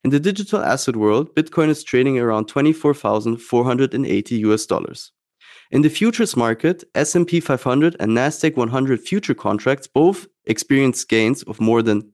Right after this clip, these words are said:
zero point five percent. And that's all for today's markets wrap-up. I'll now hand over to Mathieu Racheta, Head of Equity Strategy, with an update on European banks.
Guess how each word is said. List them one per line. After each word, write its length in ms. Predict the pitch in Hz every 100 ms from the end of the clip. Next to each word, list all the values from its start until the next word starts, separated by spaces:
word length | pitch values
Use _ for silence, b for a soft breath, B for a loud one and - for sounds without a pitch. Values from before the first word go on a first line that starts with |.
| _
zero 220 | - 120 123
point 240 | 117 117
five 240 | 95 98
percent. 400 | - - - - - _ _ b b b _ -
And 100 | 127
that's 200 | 190 -
all 160 | 113
for 160 | 110 107
today's 360 | - 92 95 -
markets 360 | - - -
wrap-up. 300 | - - - - _ _ _ _
I'll 100 | 117
now 220 | 127 185
hand 180 | 202 208
over 240 | 120 135 143
to 140 | -
Mathieu 400 | 117 151 - -
Racheta, 560 | 107 113 117 - 123 143 b b -
Head 120 | 147
of 120 | 180
Equity 380 | 143 160 170 156
Strategy, 580 | - 120 123 127 131 143
with 240 | 110 113
an 80 | 113
update 400 | 123 135 139 147
on 140 | 113 113
European 420 | 123 123 120 117
banks. 460 | 82 - - -